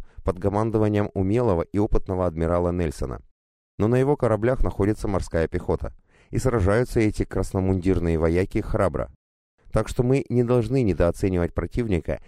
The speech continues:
и обязаны сделать всё, чтобы разбить его. А как этого добиться,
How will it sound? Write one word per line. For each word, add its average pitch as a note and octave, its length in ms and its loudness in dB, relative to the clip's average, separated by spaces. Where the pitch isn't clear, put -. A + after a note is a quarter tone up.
и F#2+ 100 0
обязаны G#2+ 460 2
сделать F#2+ 340 0
всё, B2 280 0
чтобы G2 460 0
разбить F#2 500 -4
его. B1 240 -6
А - 120 -6
как A2 220 -2
этого F#2+ 220 0
добиться, F#2+ 560 0